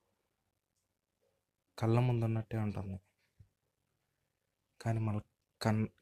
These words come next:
మన కళ్ళ ముందర ఏది ఉండట్లే. సిచ్యువేషన్ మరీ వరస్ట్ అయిపోతుంది రోజు రోజుకి. ఉద్యోగాలు ఉన్నాయి,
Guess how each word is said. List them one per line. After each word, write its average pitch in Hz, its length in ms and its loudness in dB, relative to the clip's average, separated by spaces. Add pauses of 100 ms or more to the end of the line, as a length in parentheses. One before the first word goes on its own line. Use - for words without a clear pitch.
మన 117 180 2
కళ్ళ 110 280 4
ముందర 117 360 2
ఏది 113 220 2
ఉండట్లే. 98 440 -2 (2000)
సిచ్యువేషన్ 120 720 0
మరీ 110 260 2
వరస్ట్ 113 380 2
అయిపోతుంది 107 400 -4
రోజు 104 240 0
రోజుకి. 101 400 -6 (3250)
ఉద్యోగాలు 123 460 4
ఉన్నాయి, 110 260 4